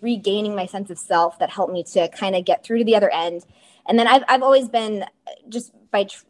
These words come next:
I'm a writer. I've been writing for a while, just for different organizations. And so I kind of, like, made my way into B T R by continuously commenting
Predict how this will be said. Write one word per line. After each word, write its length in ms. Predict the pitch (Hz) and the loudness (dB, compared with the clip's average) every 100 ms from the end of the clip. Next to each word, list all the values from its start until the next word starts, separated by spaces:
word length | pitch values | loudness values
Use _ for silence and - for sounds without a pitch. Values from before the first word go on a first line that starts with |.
| - | -6
I'm 160 | 208 | -4
a 80 | 226 | -2
writer. 360 | 190 185 185 175 | -2 -2 -2 -4
I've 160 | 180 | -6
been 160 | 196 196 | -8 -6
writing 480 | 190 190 185 185 - _ _ _ _ | -4 -4 -6 -10 -14 _ _ _ _
for 140 | _ 196 | _ -2
a 80 | |
while, 540 | 185 175 175 170 165 - - | 0 -4 -2 -4 -4 -8 -18
just 140 | 202 | -10
for 80 | 208 | -8
different 240 | 202 190 | -8 -8
organizations. 800 | 185 180 175 170 175 180 180 - _ - - _ | -8 -8 -8 -8 -8 -12 -14 -18 _ -20 -20 _
And 200 | 196 208 | -4 2
so 440 | 208 196 190 185 | 6 8 8 4
I 80 | 165 | 2
kind 200 | 214 247 | 0 0
of, 120 | 214 | 2
like, 360 | 190 170 156 - _ _ _ | 0 -2 -4 -16 _ _ _
made 220 | 214 220 220 | -2 -2 0
my 120 | 202 | 0
way 140 | 202 | 0
into 160 | 196 185 | -2 -8
B 120 | 185 | -14
T 200 | - 180 | -6 -4
R 140 | 175 | -2
by 260 | 180 180 175 _ _ | -2 -4 -6 _ _
continuously 560 | 233 214 240 233 220 202 | -4 0 0 0 -2 -6
commenting 680 | - 196 190 208 180 180 | -2 -2 -2 -4 -6 -6